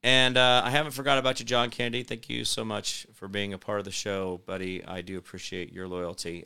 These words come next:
Um, anyway, uh, let's see, go on. I've heard it explained that the surface of the earth is five times bigger than we've been told, yet the, uh, deep state would like us to believe that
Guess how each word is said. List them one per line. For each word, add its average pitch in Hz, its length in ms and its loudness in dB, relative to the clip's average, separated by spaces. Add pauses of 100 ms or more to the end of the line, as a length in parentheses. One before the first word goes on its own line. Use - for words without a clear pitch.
Um, 101 560 0 (100)
anyway, 107 500 -4 (220)
uh, 113 280 2
let's 113 140 -2
see, 110 140 0
go 117 100 0
on. 110 140 0
I've 110 240 2
heard 135 180 -2
it 131 60 -4
explained 131 480 0
that - 80 -8
the 107 80 -8
surface - 340 -2
of 113 60 -6
the 113 140 -2
earth 131 200 -2
is 104 80 -6
five 127 300 2
times 120 240 -6
bigger 131 420 2 (380)
than 127 160 0
we've 127 160 0
been 113 140 0
told, 151 480 6
yet 127 260 2
the, 107 420 2 (180)
uh, 101 140 -12
deep 156 220 0
state 120 320 0
would 117 120 -4
like 117 220 0
us 120 140 -2
to 117 60 -2
believe 110 520 -2
that 104 300 0